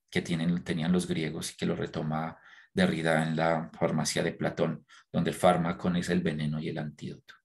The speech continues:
Recuerden que eso es, la vacuna es eso, son pequeñas dosis de, del virus que lo que hace es generar anticuerpos para que la persona, eh, luego tenga una barrera frente al virus. Lo paradójico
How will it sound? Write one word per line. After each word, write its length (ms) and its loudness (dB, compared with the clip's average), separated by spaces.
Recuerden 400 -2
que 120 -2
eso 120 -4
es, 240 -6
la 100 6
vacuna 320 6
es 120 6
eso, 240 4
son 220 6
pequeñas 480 4
dosis 500 2
de, 440 4
del 220 8
virus 520 4
que 100 4
lo 120 4
que 140 2
hace 240 4
es 40 2
generar 340 4
anticuerpos 640 0
para 180 0
que 80 -6
la 100 -6
persona, 560 -4
eh, 520 -4
luego 640 4
tenga 280 6
una 500 8
barrera 380 4
frente 420 0
al 200 0
virus. 500 -4
Lo 180 -4
paradójico 720 0